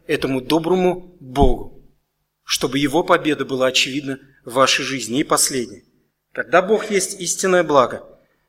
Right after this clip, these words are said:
тогда есть истинное ликование. Давид говорит: «Всегда видел я пред собой Господа, ибо Он одесную меня,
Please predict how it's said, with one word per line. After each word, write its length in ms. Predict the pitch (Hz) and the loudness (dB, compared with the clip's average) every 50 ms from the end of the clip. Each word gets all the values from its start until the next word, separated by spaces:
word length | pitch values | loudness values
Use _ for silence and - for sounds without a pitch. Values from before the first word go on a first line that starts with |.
| _ _ - | _ _ -2
тогда 260 | 156 139 - 147 143 | 0 2 6 6 6
есть 400 | 135 139 139 - - - - - | 6 6 2 0 -2 -4 -6 -8
истинное 440 | 160 165 - - - 196 180 175 170 | -4 -4 -4 -2 0 2 4 4 4
ликование. 640 | 160 156 - 147 135 120 120 107 98 95 - - - - _ _ _ _ _ _ _ _ _ _ _ _ _ _ _ _ _ _ _ _ _ _ _ _ _ _ _ _ _ _ _ _ | 4 2 2 2 2 2 2 -2 -4 -6 -16 -18 -20 -20 _ _ _ _ _ _ _ _ _ _ _ _ _ _ _ _ _ _ _ _ _ _ _ _ _ _ _ _ _ _ _ _
Давид 240 | - 147 143 151 143 | -2 0 0 0 0
говорит: 300 | 139 147 151 151 143 - | 2 4 4 4 4 0
«Всегда 420 | - - - - 147 139 208 233 202 | -2 0 2 2 4 6 6 6 6
видел 300 | 156 156 147 151 143 139 | 6 2 0 2 0 2
я 340 | 127 143 139 131 120 - - - - - _ _ _ _ _ _ | 4 6 4 4 4 0 -10 -20 -20 -20 _ _ _ _ _ _
пред 220 | - 147 147 143 | 0 0 2 2
собой 340 | - - 143 131 135 135 131 | 4 2 2 0 0 -2 -2
Господа, 720 | 123 165 202 208 - - 190 165 139 131 110 - - - _ _ _ _ _ _ _ _ _ _ _ _ _ _ _ _ _ _ _ _ - | 4 6 8 8 8 6 2 2 2 0 -4 -6 -20 -20 _ _ _ _ _ _ _ _ _ _ _ _ _ _ _ _ _ _ _ _ -6
ибо 200 | 151 143 135 139 | -6 -2 2 4
Он 180 | 135 131 127 | 4 4 4
одесную 520 | 127 120 117 127 113 - - 214 226 208 180 | 2 0 -2 -4 -4 0 2 2 2 4 2
меня, 360 | 170 160 143 135 127 - | 2 2 0 0 -2 -4